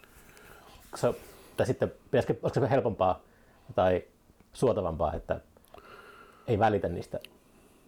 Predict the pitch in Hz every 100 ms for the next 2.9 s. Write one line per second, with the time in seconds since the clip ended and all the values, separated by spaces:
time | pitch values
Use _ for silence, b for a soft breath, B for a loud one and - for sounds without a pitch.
0 | - 135 117 113 139 110 98 107 95 -
1 | - 98 82 - - - _ - - 98
2 | 98 101 85 87 85 90 90 82 -